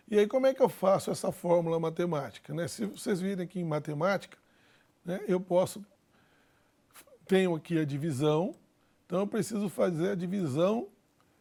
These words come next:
quem? Eu vou arrastar o peso aqui dentro, eu sei que eu vou dividir peso por quem? Por altura ao quadrado. Eu preciso calcular, novamente eu venho aqui em matemática, vou achar o que é o com-, o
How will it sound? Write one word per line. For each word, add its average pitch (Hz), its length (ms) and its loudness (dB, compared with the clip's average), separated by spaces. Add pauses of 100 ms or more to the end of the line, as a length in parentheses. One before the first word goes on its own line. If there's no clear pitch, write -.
(160)
quem? 175 260 2
Eu 143 120 -2
vou 175 140 6
arrastar 196 460 4
o 202 100 0
peso 175 340 -2
aqui 180 120 -8
dentro, 196 280 -2
eu 190 40 -6
sei 208 200 -4
que 208 80 -10
eu 196 40 -6
vou 208 160 -8
dividir 165 360 -6 (100)
peso 190 560 4 (880)
por 208 180 0
quem? 165 360 0 (340)
Por 165 180 2
altura 175 400 6
ao 175 80 2
quadrado. 180 560 4
Eu 160 40 -6
preciso 190 280 -6
calcular, 214 580 4
novamente 175 520 -2
eu 151 60 -6
venho 165 200 -2
aqui 156 200 -8
em - 20 -4
matemática, 190 760 -2 (680)
vou 175 200 6
achar 165 360 4
o 180 120 2
que 147 340 -4 (720)
é 185 220 0 (800)
o 156 60 -8
com-, 180 220 0
o 160 280 -2